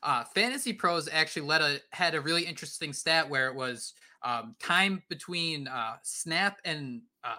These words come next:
release or snap and pressure. And, and Tua led the league. It was actually lower than the, the snap to throw rate, rate. I think it was two point one seconds.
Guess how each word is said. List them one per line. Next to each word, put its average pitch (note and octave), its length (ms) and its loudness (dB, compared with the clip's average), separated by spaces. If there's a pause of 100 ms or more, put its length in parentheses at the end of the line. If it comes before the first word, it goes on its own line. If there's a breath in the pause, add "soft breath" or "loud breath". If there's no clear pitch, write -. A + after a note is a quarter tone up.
release E3 480 -2
or E3+ 200 0
snap F3 380 -2
and C3 140 -10
pressure. - 460 -4 (200)
And, D3 160 -2
and D#3 180 -4
Tua A3 180 2
led G3+ 220 -2
the F3+ 80 -4
league. E3 260 -2
It E3 60 -6
was E3 160 -2
actually F3 240 -2
lower D#3 340 0
than D3+ 180 -2
the, C3+ 300 -8
the C3 180 -10
snap D#3+ 360 -2
to D#3 80 -6
throw E3 280 0
rate, C3+ 300 -6
rate. C#3+ 160 -4
I C#3 60 -4
think F3+ 180 -2
it F3 60 -6
was D#3+ 140 -6
two - 180 -8
point E3+ 260 -4
one D#3 180 -8
seconds. - 520 -6